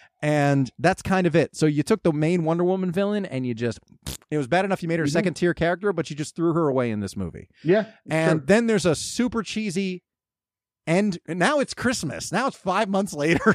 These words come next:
Speaker 1: <laughs> for whatever reason. Now it's Christmas.
Speaker 2: <laughs> It's a
Speaker 1: And it,
Speaker 2: Hallmark
Speaker 1: yeah,
Speaker 2: movie.
Speaker 1: there's a Hallmark movie ending that really, now, Jack, don't, don't you think that felt really tacked on? I don't know if
Speaker 2: Oh,
Speaker 1: that was
Speaker 2: God,
Speaker 1: part of the
Speaker 2: yeah.
Speaker 1: original movie, but it felt like really out of place.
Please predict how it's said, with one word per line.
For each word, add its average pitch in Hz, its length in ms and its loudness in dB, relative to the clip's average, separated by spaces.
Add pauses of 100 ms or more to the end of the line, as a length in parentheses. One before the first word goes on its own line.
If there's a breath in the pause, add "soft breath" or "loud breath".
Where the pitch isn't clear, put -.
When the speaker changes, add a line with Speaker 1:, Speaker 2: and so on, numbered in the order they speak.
Speaker 1:
<laughs> - 80 -14
for 220 160 4
whatever 208 400 4
reason. 147 320 0
Now 202 200 0
it's - 120 -4
Christmas. 151 480 0
Speaker 2:
<laughs> - 60 -4
It's 196 360 2
a 175 40 4
Speaker 1:
And 202 100 6
it, - 20 4
Speaker 2:
Hallmark 185 400 2
Speaker 1:
yeah, 226 120 8
Speaker 2:
movie. 208 80 4
Speaker 1:
there's 202 100 2
a 202 100 6
Hallmark 302 400 6
movie 262 320 4
ending 214 300 0
that 208 160 0
really, 294 280 -2 (120)
now, 254 180 -2
Jack, 262 240 -4
don't, 277 260 -6
don't 277 220 -2
you 277 60 -2
think 269 160 -4
that 226 120 0
felt 196 180 2
really 170 220 0
tacked - 360 -6
on? 165 340 -2 (180)
I 214 100 0
don't 294 100 2
know 285 60 4
if 208 60 2
Speaker 2:
Oh, 175 40 8
Speaker 1:
that 208 80 6
was 196 80 2
Speaker 2:
God, 139 80 0
Speaker 1:
part 190 180 8
of 175 40 2
the 175 80 4
Speaker 2:
yeah. 175 40 4
Speaker 1:
original 156 280 0
movie, 131 320 0
but 131 100 -2
it 143 60 -4
felt 175 180 -4
like 139 100 -8
really 180 180 -2
out 160 40 -2
of 151 60 -6
place. 160 180 -2